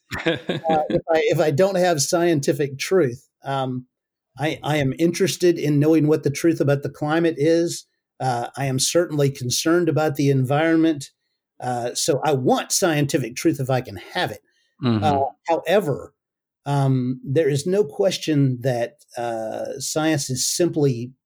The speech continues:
Speaker 2: inadequate to deal with a whole lot of stuff in our lives.
Speaker 1: Mm.
Speaker 2: Um, you know, just, there are just massive areas of meaning and identity and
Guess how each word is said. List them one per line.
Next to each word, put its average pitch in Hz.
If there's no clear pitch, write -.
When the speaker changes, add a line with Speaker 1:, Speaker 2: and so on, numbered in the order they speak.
Speaker 2:
inadequate 156
to 127
deal 139
with 139
a 120
whole 165
lot 139
of -
stuff -
in 120
our 101
lives. -
Speaker 1:
Mm. 104
Speaker 2:
Um, 120
you 127
know, 113
just, 139
there 139
are 127
just 135
massive 156
areas 147
of 117
meaning 156
and 117
identity 143
and 107